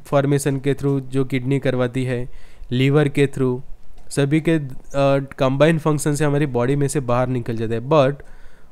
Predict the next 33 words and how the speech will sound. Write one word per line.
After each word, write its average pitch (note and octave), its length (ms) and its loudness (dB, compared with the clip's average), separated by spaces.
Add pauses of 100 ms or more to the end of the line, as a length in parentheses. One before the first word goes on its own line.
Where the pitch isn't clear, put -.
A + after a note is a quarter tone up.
(140)
उसकी D3 320 4
मात्रा D3 440 4
जो F3 160 4
बढ़ती C#3 380 2
जाती D3 280 2
है C#3+ 60 -4
तो D3+ 60 -2
जो D3+ 120 0
डिसीज C#3+ 380 0
कंडीशन D3 460 0
प्रोड्यूस C3 380 -2
होती D3 240 2
है C3 260 -2 (540)
उसको C#3+ 260 2
हम D3 140 2
जॉन्डिस B2+ 420 2
कहते D3 240 2
हैं, D3 60 2
हिंदी C3 260 2
में C#3 120 4
उसको D3+ 460 0 (540)
पीलिया D#3+ 360 8
कहा B2+ 240 2
जाता A#2 280 -2
है। A2 160 -4
तो B2+ 120 -4
पीलिया E3 500 4
या D#3+ 160 4
फिर D3+ 160 -2
जो D3 140 0
जॉन्डिस C3 480 2
की D#3+ 120 -2
कंडीशन C3+ 600 -2